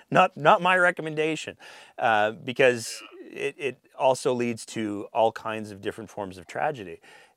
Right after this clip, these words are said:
Um, and there are things that I have had to overcome that were a direct result of the bullying, uh, that were, were not easy. I think that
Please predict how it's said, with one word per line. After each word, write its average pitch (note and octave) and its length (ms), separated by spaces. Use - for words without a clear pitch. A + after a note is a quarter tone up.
Um, G2 560
and A2+ 460
there A#2 340
are A2 60
things B2+ 720
that A2 240
I A2+ 140
have A2 180
had G#2+ 260
to B2 100
overcome G2+ 960
that G#2 240
were G#2 220
a G2+ 80
direct G2+ 380
result G#2 420
of F#2 140
the F#2 60
bullying, G2 640
uh, G2 460
that A2 260
were, G2+ 560
were G#2 220
not G2+ 200
easy. A2 380
I B2 120
think A2+ 340
that G#2+ 280